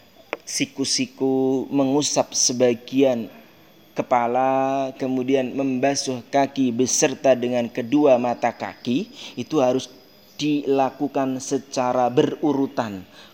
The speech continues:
kontinu, tidak boleh dibolak-balik, tidak boleh diacak-acak. Nah, ini adalah fardunya wudhu.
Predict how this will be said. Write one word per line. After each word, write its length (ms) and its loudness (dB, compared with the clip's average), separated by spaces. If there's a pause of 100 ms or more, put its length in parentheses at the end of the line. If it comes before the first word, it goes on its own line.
kontinu, 800 2 (240)
tidak 320 4
boleh 400 0
dibolak-balik, 1300 0
tidak 320 2
boleh 400 4
diacak-acak. 1200 -6 (240)
Nah, 320 -10
ini 560 -4
adalah 560 2 (480)
fardunya 880 0 (240)
wudhu. 960 -4